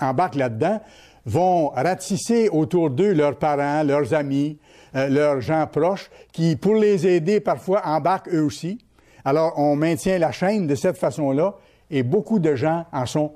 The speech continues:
victimes. N'essayez pas de faire de l'argent très vite dans ces trucs-là et ces machins-là, qui, dans le fond, sont malhonnêtes, qui parfois sont légaux, disons,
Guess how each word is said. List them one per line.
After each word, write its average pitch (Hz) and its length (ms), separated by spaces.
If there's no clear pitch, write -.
victimes. 127 460
N'essayez 180 560
pas 185 300
de 135 160
faire 165 280
de 131 100
l'argent 139 360
très 135 220
vite 143 260
dans 131 200
ces 131 240
trucs-là 147 560
et 127 40
ces 127 200
machins-là, 135 560
qui, 131 140
dans 135 140
le 131 60
fond, 160 180
sont 135 200
malhonnêtes, 131 540
qui 143 100
parfois 175 380
sont 139 400
légaux, 156 500
disons, 143 360